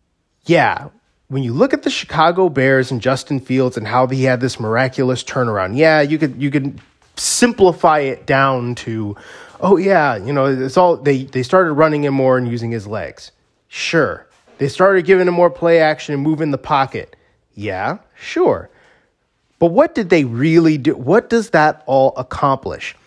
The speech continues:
It puts Justin Fields in control of the action. Yeah, it makes him more comfortable, but it, it puts,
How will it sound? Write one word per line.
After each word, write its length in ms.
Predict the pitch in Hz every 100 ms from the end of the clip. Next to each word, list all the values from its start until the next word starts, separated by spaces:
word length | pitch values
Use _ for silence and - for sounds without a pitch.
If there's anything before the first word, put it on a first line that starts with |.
| _ _ _ _ _ _
It 240 | 160 151 -
puts 380 | - 277 277
Justin 640 | - - 180 202 - 196 196
Fields 500 | 196 147 143 135 -
in 280 | 135 139
control 720 | 135 117 107 - 135 139 143 -
of 200 | 127 110
the 180 | 120 - -
action. 580 | 113 107 - - 78 - _ _ _ _ _
Yeah, 140 | 175
it 120 | 139 127
makes 220 | 165 185
him 60 |
more 140 | 202 226
comfortable, 760 | - 247 254 175 120 110 107 - - _
but 280 | 160 156 - -
it, 280 | 214 202 - _ _ -
it 200 | 220 214
puts, 320 | - 160 -